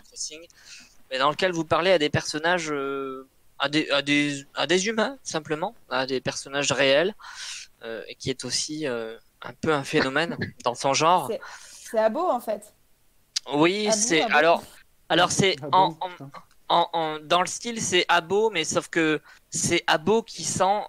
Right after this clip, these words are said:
Speaker 1: bon le terroir, le fumier, ma gueule, tu vois, c'est,
Speaker 2: <laughs>
Speaker 1: voilà.
Speaker 2: D'accord.
Speaker 1: C'est, c'est, c'est le abo, euh,
Speaker 3: Plus
Speaker 1: le
Speaker 3: vrai
Speaker 1: abo
Speaker 3: que nature.
Speaker 1: terroir, quoi.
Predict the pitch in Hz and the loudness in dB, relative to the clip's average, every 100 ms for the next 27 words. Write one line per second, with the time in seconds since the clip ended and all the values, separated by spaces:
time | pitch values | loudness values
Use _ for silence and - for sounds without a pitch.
0 | - 143 139 196 214 170 151 190 175 156 | -12 -16 -4 -2 0 0 0 -2 -2 2
1 | 180 196 190 156 139 - - 208 190 185 | 6 6 4 0 -6 -6 -8 -8 -8 -2
2 | 202 214 170 143 160 202 - 151 170 196 | 0 0 -2 2 2 2 0 0 2 2
3 | - 254 - - 143 131 190 - 202 - | -4 -8 -10 -2 0 0 -4 -6 -8 -6
4 | 165 - - - - 135 127 - 131 - | -10 -12 -16 -14 -10 -8 -6 -6 -6 -4
5 | 156 143 151 151 147 190 196 160 135 135 | -2 2 4 4 4 4 6 4 4 4
6 | 131 135 139 151 175 202 185 180 147 143 | 4 4 6 6 4 2 4 2 4 0
7 | - 127 | 0 -4